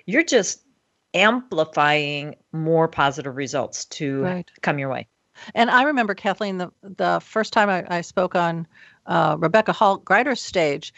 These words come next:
Speaker 2: you were there and you said to me, "Oh, good, the stage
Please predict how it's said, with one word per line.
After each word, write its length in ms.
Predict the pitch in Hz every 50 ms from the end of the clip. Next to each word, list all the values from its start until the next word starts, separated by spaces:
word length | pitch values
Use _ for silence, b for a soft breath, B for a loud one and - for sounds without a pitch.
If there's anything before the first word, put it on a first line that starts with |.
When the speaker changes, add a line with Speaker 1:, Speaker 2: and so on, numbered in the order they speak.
| B B B
Speaker 2:
you 180 | - 185 196 208
were 120 | 226 233
there 380 | - 190 147 143 139 160 202 - B B B B B B _
and 500 | 196 180 180 180 180 175 175 175 175 170
you 120 | 180 175
said 300 | 165 - - 208 208 208 -
to 100 | - 214
me, 320 | 196 180 180 180 180 180 B B B B B B _ _
"Oh, 160 | 220 226 240
good, 380 | 233 220 - 226 220 208 196 185
the 60 | 202
stage 440 | 185 - - 220 208 208 196 196 208